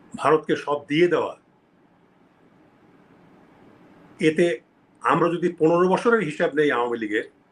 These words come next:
কি পেয়েছি আমরা? আমরা পেয়েছি এটা কি? ভারত, ভারত আমাদেরকে কি দিয়েছে? পানি দেয়নি, আমাদের দেশের উপর দিয়ে, বুকের উপর দিয়ে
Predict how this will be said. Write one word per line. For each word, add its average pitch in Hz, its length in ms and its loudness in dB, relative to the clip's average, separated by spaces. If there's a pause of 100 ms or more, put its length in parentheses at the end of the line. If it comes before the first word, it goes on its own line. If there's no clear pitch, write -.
(440)
কি 240 140 2
পেয়েছি 156 400 0
আমরা? 85 200 -20 (1900)
আমরা 143 140 2
পেয়েছি 202 320 0
এটা 175 120 -4
কি? 117 220 -10
ভারত, 120 180 -6 (440)
ভারত 156 260 2
আমাদেরকে 170 340 -2
কি 220 200 0
দিয়েছে? 147 340 -2 (1400)
পানি 139 200 2
দেয়নি, 131 340 -2 (2250)
আমাদের 135 500 0 (1080)
দেশের 135 300 2
উপর 135 280 -2
দিয়ে, 117 180 -2
বুকের 117 260 -4
উপর 113 220 -6
দিয়ে 98 300 -6